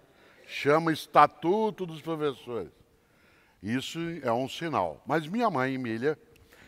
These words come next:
tem noventa anos de idade, que mora em São Paulo, como eu, professora.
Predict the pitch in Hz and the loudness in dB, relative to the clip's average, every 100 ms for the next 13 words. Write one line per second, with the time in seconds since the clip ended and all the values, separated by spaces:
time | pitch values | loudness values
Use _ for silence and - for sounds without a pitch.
0 | - - 113 113 98 135 147 120 113 143 | -8 -2 0 2 0 0 0 -2 -2 0
1 | 107 90 - - - _ - _ _ 101 | 0 0 -4 -20 -20 _ -20 _ _ -8
2 | 98 104 107 - 117 85 90 98 95 101 | 0 0 0 0 0 0 0 0 -2 -6
3 | 131 113 98 101 - _ _ - 101 170 | -4 0 0 -2 -12 _ _ -12 -6 -4
4 | - 151 143 | 2 4 4